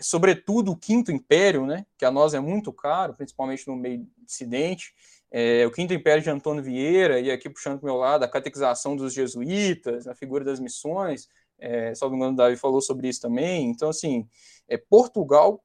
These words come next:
fez o Brasil e nele se desfez. Eu gosto bastante dessa frase, porque essa missão histórica universal, é, se encerra, se en-, se encerrou ali e começou aqui, né? Então, assim, afinal, é,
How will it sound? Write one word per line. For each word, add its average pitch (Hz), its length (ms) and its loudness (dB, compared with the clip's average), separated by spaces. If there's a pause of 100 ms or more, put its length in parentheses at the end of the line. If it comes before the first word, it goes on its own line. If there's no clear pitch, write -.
fez 226 520 8
o 240 60 0
Brasil 185 560 2
e 226 40 -2
nele 185 200 -2
se 214 140 -10
desfez. 143 380 -4
Eu 131 60 -2
gosto 165 200 0
bastante 185 380 -2
dessa 196 200 -12
frase, 127 420 -2 (400)
porque 139 200 -6
essa 135 280 -2
missão 202 600 0
histórica 156 500 2
universal, 139 720 -2 (340)
é, 120 340 2
se - 220 -4
encerra, 185 640 2 (120)
se - 160 -6
en-, 190 60 -4 (340)
se 175 160 -6
encerrou 180 480 2
ali 196 240 -2
e 285 40 -4
começou 269 480 -6
aqui, 185 320 -14 (380)
né? 143 160 -6
Então, 170 460 -2
assim, 147 260 -8
afinal, 214 640 -2 (280)
é, - 300 -8